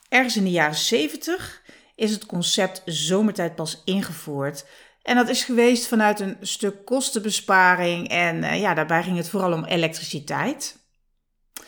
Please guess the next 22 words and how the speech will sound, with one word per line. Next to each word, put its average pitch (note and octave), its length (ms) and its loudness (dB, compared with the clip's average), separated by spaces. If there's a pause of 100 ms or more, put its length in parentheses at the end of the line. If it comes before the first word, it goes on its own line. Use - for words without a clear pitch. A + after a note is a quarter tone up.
(180)
Ja, - 100 -4
nu G#3+ 120 4
denk B3 240 4
je B3 100 0
waarschijnlijk, E3+ 520 0
"Ja, G3 280 0 (320)
wat F3 160 -4
maakt G3 240 2
dat G3 120 -4
ene F#3 440 -2
uurtje C4 400 0
nu E3 180 -2
uit?" D3 600 -6 (420)
Maar F3 200 -6
feit B3+ 400 -2
is F#3+ 460 -4 (140)
dat E3 160 -10
je E3+ 80 -6
biologische E3 720 -2
klok E3 440 -2
en, D#3+ 420 -2
eh, D#3+ 180 -4